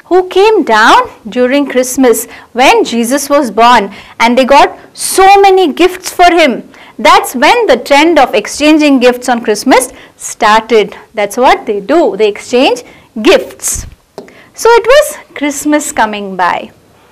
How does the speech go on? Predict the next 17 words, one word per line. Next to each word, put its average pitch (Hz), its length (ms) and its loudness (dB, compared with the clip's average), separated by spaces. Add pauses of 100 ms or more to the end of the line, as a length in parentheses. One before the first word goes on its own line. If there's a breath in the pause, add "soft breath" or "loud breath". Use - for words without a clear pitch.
(640 soft breath)
There 330 160 2
was 466 200 2
clearly 440 760 2
nothing 285 480 0
to 285 140 2
do 202 480 0 (320 loud breath)
but 202 240 -2
flop 392 560 2
down 381 440 4
on 240 260 -2
the - 80 -4
shabby 349 500 2
little 359 360 2
couch 381 460 2
and 320 380 0
howl. 226 380 2 (440 loud breath)
<laughs> - 440 0